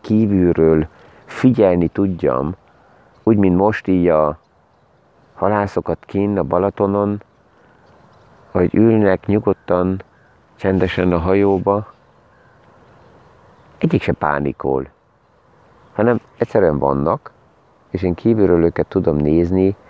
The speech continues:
Ez a befektetéseknél, a tőkepiacnál is nagyon fontos.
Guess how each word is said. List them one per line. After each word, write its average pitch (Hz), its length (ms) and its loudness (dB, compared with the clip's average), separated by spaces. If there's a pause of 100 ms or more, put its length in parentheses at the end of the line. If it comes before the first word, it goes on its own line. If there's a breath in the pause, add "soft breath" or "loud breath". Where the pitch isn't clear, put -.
(500 loud breath)
Ez 98 140 0
a 90 240 2 (260)
befektetéseknél, 95 840 -4
a 78 60 0
tőkepiacnál 85 760 -2
is 73 120 -6
nagyon 76 280 0
fontos. 80 580 -2